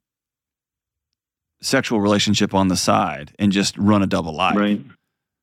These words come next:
Speaker 2: Uh-huh.
Speaker 1: Yeah.
Speaker 2: Yep. And I, you know, I've seen that with, with her web searches, you know, how to, how to live a double life.
Speaker 1: Good
Speaker 2: And
Speaker 1: gosh.
Speaker 2: all this,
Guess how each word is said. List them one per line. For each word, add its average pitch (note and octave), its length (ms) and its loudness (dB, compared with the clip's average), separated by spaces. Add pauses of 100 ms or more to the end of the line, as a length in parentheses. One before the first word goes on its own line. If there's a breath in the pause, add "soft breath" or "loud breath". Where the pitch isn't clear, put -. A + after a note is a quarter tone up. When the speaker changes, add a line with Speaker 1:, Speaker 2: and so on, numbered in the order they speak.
(320)
Speaker 2:
Uh-huh. B2 240 2 (300)
Speaker 1:
Yeah. - 260 -18 (1200)
Speaker 2:
Yep. G#2+ 280 -2
And A2+ 160 0
I, G#2+ 60 0 (180)
you A2+ 120 0
know, G#2+ 80 2
I've F#2+ 240 -6
seen C#3 160 2
that A2 260 0 (140)
with, G#2 160 -2 (280)
with G2+ 180 -2
her G2 360 0 (400)
web B2 220 2 (120)
searches, G2 420 0 (120)
you A2 80 0
know, G2+ 140 2
how A2+ 160 0
to, G#2+ 280 0
how B2+ 140 0
to A#2 80 -2
live B2+ 220 2
a A#2 40 0
double G2 300 0
life. F#2 260 0 (140)
Speaker 1:
Good F#2+ 200 0
Speaker 2:
And F#2 80 0
Speaker 1:
gosh. B2 640 0
Speaker 2:
all A2 120 0
this, G#2+ 140 0